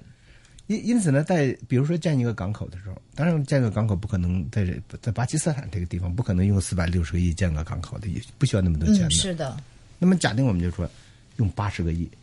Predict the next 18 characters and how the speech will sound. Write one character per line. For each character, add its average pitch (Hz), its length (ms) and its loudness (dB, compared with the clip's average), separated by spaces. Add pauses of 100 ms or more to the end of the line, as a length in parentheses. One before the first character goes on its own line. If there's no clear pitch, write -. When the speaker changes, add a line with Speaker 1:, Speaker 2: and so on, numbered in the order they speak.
(120)
Speaker 2:
嗯。 185 340 2 (180)
Speaker 1:
这 - 120 0
八 160 180 2
十 170 140 0
个 143 80 4
亿， 139 200 2 (600)
我 117 80 6
在 127 80 8
那 123 80 4
儿 117 60 2
建 123 220 2
这 107 80 2
个 92 120 0
港 85 200 -4
口， 92 220 -6 (720)
是 - 120 -4
不 180 80 6
是 180 80 4